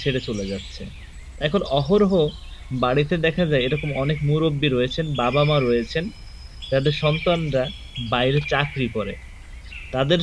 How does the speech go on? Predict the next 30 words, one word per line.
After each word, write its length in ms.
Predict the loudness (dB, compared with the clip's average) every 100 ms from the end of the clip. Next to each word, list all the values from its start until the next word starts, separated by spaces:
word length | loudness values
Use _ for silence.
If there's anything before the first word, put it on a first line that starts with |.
| 2
সন্তান, 440 | 2 2 2 2 0 -6 -14 -4 -2
স্ত্রী 260 | -2 0 0 2
তাদেরকে 460 | 2 2 0 0
নিয়ে 240 | 0 0 -2 -6 -14 -14 -6
শহরে 360 | -2 2 4 4
জীবনযাপন 600 | 2 2 2 0 -2 -6 -4
করে, 160 | -4 -6 -14 -14 -14 -12 -6
কিন্তু 200 | -2 2
এই 100 | 2
বৃদ্ধ 260 | 2 0 2 0
পিতামাতার 560 | 0 0 0 0 0 -2 0
পাশে 300 | -2 0 0 0
এসে 160 | 0 -4 -2
থাকার, 360 | -4 0 -2 -2 0
তাদের 240 | 2 2 4
দেখার, 400 | 2 2 -2 -2 -6 -12 -12 -6
সেবা 280 | 0 2 4
যত্ন 260 | 2 0 -2 2
করার 240 | 2 2 0
সুযোগ 340 | 4 6 6 4 2
তাদের 240 | 0 0 0
হয়ে 180 | 0 0
উঠছে 240 | -2 -4 -6
না। 60 | -6 -10 -12 -12 -12 -12 -12 -12 -10 -8
আপনারা 280 | -4 0 2
তো 60 | 2 2
তাদের 200 | 4 4 4
ভবিষ্যৎ 320 | 2 2 0
তৈরি 200 | 2 4 4
করছেন, 320 | 2 2 0